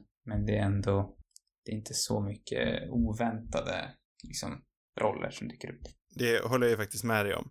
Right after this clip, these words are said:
Speaker 1: En grej, för mig kanske den största chocken ändå faktiskt som vinnare.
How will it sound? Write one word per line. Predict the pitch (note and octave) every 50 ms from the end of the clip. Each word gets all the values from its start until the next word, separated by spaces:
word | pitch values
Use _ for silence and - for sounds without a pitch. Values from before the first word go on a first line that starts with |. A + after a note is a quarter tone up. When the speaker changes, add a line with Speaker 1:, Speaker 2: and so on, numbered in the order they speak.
| _ _ -
Speaker 1:
En | C3 C3 C3 C3+ - A#2 - C#3
grej, | D3 C3+ C3 C3
för | - - C3
mig | C3 C#3 D#3+ G3 A3+ A#3 -
kanske | - F3 D#3+ D#3 D3 E3
den | F#3 F3+
största | E3 - - - - - - - C#3+ C#3 - - - - - - - F#2+ E2+ -
chocken | - - - - - - _ _ - A2+ G#2 G#2 -
ändå | - A2+ A2 - - - - - -
faktiskt | - - - - - - - -
som | A#2 A#2 A#2
vinnare. | C3 B2 A#2 A2 A2+ C3 D3 B2 G#2+ A2+